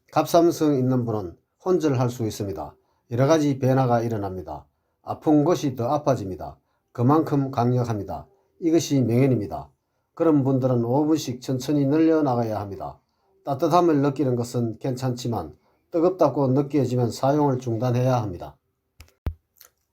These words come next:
백 명 중 한두 명은 뜨겁다고 느껴집니다.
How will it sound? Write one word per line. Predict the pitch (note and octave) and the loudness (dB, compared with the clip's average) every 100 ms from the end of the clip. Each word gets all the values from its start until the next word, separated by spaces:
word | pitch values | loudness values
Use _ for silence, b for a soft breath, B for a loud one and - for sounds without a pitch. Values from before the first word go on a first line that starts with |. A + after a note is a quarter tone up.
| _ _ _ | _ _ _
백 | D3+ | 2
명 | D#3 D#3 D3+ | 4 4 4
중 | C#3+ D3 | 2 0
한두 | A#2+ E3+ E3 D3+ | 0 0 2 2
명은 | C#3+ C#3 C3 B2 | 2 2 0 -2
뜨겁다고 | D3+ D#3 - C#3 C3+ C#3 B2+ | -4 -4 -2 -6 -2 -2 0
느껴집니다. | B2 B2 A2+ G2+ F#2+ F2+ C#2+ | -2 -2 -2 -2 -4 -4 -6